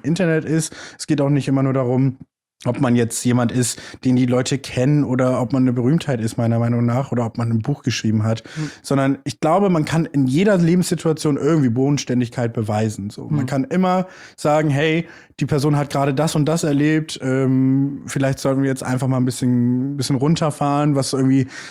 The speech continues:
Speaker 1: äh, Witze auf deren Kosten angeht,
Speaker 2: Hm.
Speaker 1: oder vielleicht sollten wir einfach mal ein bisschen ein-, mehr Empathie zeigen, ein bisschen einfühlsamer sein." Solche Sachen. Sich auch einfach ein bisschen mehr umgucken ist, glaub ich, manchmal ganz wichtig.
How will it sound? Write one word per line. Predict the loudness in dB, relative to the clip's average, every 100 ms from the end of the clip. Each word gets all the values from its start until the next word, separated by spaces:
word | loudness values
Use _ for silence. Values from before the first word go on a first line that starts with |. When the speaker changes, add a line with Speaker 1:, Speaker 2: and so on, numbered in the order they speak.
| -6
Speaker 1:
äh, | 0 2 4 2
Witze | 0 0 -2
auf | 0
deren | 0 0 0
Kosten | -2 -2 0 2 2 2
angeht, | 0 0 2 0 0
Speaker 2:
Hm. | -2
Speaker 1:
oder | -2 -2
vielleicht | -2 -2 -2 -4
sollten | -2 -2 0
wir | 0
einfach | 0 -2 -2
mal | 0
ein | 0
bisschen | 0 -2
ein-, | -2 0 2
mehr | 2 0 0
Empathie | -2 -2 0 0
zeigen, | 0 0 2 0
ein |
bisschen | 0 0 -2 -4 -14 -4
einfühlsamer | -2 0 -2 2 2 2
sein." | 0 2 2 0 -4 -18 -4
Solche | -2 0
Sachen. | 0 0 0
Sich | 0
auch | -2 0
einfach | 2 2
ein | 2
bisschen | 2 2
mehr | 2 2
umgucken | 2 2 -2 0 -2
ist, | 0
glaub | 0 0
ich, | 0
manchmal | 0 0 0
ganz | 0 -2 -2
wichtig. | -4 0 -2